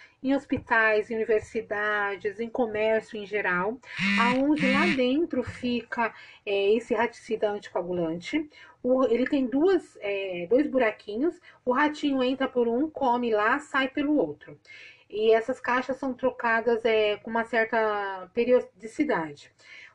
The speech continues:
O que que acontece quando o ratinho come e vai embora?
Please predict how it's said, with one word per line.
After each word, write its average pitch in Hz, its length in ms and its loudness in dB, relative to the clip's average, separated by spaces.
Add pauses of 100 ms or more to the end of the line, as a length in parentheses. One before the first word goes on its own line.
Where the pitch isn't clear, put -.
O 269 100 -8
que 427 180 0
que 440 100 0
acontece 277 600 0
quando 240 220 -4
o 226 60 0
ratinho 233 560 -6
come 240 520 0
e 233 120 -6
vai 233 180 -2
embora? 147 500 -8